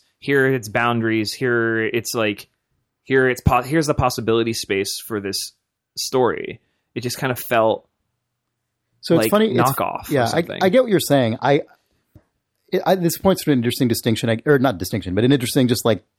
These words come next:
Speaker 2: difference in whatever way between the ways that we've received each of these seasons, I think, because a lot of the things you're saying to me are exactly why the raid in the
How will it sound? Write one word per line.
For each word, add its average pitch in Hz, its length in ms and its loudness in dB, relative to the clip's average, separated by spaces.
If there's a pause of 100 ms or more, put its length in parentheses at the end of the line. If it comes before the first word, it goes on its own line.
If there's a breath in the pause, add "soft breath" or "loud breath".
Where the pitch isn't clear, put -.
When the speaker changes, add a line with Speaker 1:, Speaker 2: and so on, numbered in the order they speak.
(500 loud breath)
Speaker 2:
difference 160 280 0
in 139 80 2
whatever 135 280 4
way 120 180 4
between 120 340 0
the 113 60 2
ways 110 280 2
that 113 100 0
we've 110 320 0
received 113 340 -2
each 113 120 -4
of 92 60 -10
these 101 160 -4
seasons, 113 280 -2
I 104 80 0
think, 110 220 -4
because 113 340 0 (540 loud breath)
a 156 80 4
lot 139 180 4
of 139 60 0
the 135 120 0
things 123 200 2
you're 113 200 0
saying 151 420 -2 (540)
to - 100 -2
me 131 180 6
are 127 100 4
exactly 101 680 -2
why 95 560 -2 (320)
the 101 580 -2 (420)
raid 117 720 2
in 110 240 0
the 98 460 -2